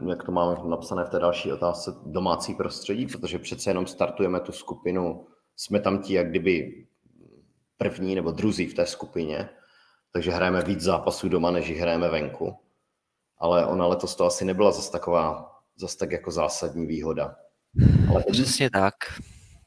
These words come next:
Speaker 2: Přesně tak. Já jsem se díval na statistiky domácích zápasů, máme doma osm porážek. To znamená, že soupeři si od nás odvezli více bodů,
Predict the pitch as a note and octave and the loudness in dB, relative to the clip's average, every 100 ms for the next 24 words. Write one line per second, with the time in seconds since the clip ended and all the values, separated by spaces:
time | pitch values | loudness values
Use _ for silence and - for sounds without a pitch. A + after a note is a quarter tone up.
0 | _ - - - A#2+ - G2+ G#2 - G2+ | _ -12 -6 -4 -6 -2 0 0 -2 -2
1 | A2+ - G#2+ G#2+ A2 A2 - G2+ - A2 | -2 -2 0 2 2 0 -6 -8 -4 0
2 | G#2 G#2+ - A2 G#2 G2+ G#2 - G#2+ G#2 | 2 2 0 0 0 0 -2 -2 0 -2
3 | G2+ G#2 G2+ - - A2+ G2+ G2 G2 F#2+ | 0 0 -2 -2 -2 -4 -2 2 4 2
4 | G2 F#2 - - - - - - _ - | -4 -10 -18 -20 -20 -20 -20 -20 _ -12
5 | - G2+ F#2+ F#2+ F#2+ F#2+ G2+ - G#2 G#2 | -6 -4 -2 -2 -2 -2 -4 -4 -4 0
6 | - G2 G2 G2+ G2+ - - G2+ G2 G2 | -2 -2 -2 0 0 -2 -6 -6 -4 -6
7 | G2 - G2+ G2 G2 F#2+ | -4 -2 0 2 2 0